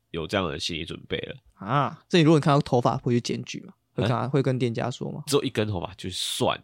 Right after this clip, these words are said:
Speaker 2: 算了。
Speaker 1: 就觉得那个成本太高了，就觉得说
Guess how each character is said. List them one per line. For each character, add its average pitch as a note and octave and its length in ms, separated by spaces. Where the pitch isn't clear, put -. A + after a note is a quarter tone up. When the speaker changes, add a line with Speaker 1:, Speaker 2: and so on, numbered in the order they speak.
Speaker 2:
算 C3+ 240
了。 A#2+ 220
Speaker 1:
就 F3+ 80
觉 D#3 140
得 B2+ 60
那 D3+ 40
个 D#3+ 80
成 G#2+ 240
本 G#2 140
太 G2 220
高 - 100
了， - 380
就 D#3+ 100
觉 B2+ 140
得 G2+ 40
说 A#2+ 260